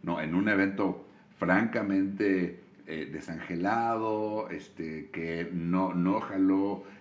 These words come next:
las, aunque hay diferencia en los números, siempre va a haber, pero no, no jaló lo que ellos hubieran esperado que, que jalara, eh, en fin, ¿no? El discurso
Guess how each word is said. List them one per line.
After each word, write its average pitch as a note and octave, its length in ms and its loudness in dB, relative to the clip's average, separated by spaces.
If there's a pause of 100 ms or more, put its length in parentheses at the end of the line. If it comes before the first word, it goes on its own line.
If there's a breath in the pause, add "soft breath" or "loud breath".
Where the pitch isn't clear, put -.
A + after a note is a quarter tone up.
las, E2 400 0
aunque G2 300 0
hay A#2+ 120 0
diferencia G2+ 440 -2
en G2 60 0
los F#2+ 100 2
números, A#2+ 400 0
siempre F2 320 -6
va F2+ 80 -2
a G#2 40 0
haber, D3 300 2 (320 loud breath)
pero F2+ 260 0
no, D#2 220 -8
no D#2+ 180 -4
jaló F#2+ 260 2
lo F#2+ 140 4
que F2 100 -6
ellos E2 200 -6
hubieran D#2+ 280 -6
esperado F2 640 -2
que, D#2 160 -12
que - 140 -14
jalara, A#2 760 -4 (260 loud breath)
eh, F#2 320 2
en F#2+ 160 0
fin, F#2+ 360 2
¿no? F2+ 380 2
El D2+ 180 -6
discurso E2+ 480 -10